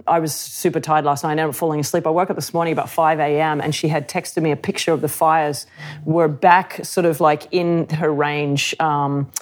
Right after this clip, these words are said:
and she said, "Thankful for the very, um, brave firefighters who were dropping water bombs from planes above and still fighting it." So it's still, um, a little prickly, we could say. It's still very scary. So,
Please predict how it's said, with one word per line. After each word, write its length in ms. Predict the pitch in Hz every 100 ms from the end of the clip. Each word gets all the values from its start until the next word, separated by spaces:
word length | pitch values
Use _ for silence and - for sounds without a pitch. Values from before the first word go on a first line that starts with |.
| - - - -
and 440 | 165 160 160 160
she 320 | - - 180
said, 240 | - 165 156
"Thankful 500 | 180 160 170 160 -
for 120 | - 160
the 80 |
very, 440 | 147 156 143 139 - -
um, 380 | 156 139 131 -
brave 480 | 151 156 151 147 147
firefighters 680 | - 160 147 139 139 135 143
who 100 | 160
were 300 | 147 143 143
dropping 580 | 143 170 151 151 143 165
water 220 | 160 175
bombs 440 | 170 143 139 151 -
from 220 | 175 151
planes 400 | 160 147 147 143
above 420 | 143 156 151 - 160
and 340 | 147 147 143
still 340 | - - 180
fighting 360 | 151 156 147 143
it." 100 | 120
So 180 | 180 160 - - -
it's 160 | 196 -
still, 380 | 214 214 202 -
um, 320 | 180 170 156 -
a 80 | 180
little 260 | 175 180 170
prickly, 520 | - 185 175 151 135
we 140 | 160
could 160 | 160 143
say. 300 | - 156 151
It's 120 | 151
still 220 | - 170
very 260 | 147 165 156
scary. 520 | - 160 151 143 139
So, 380 | 135 160 151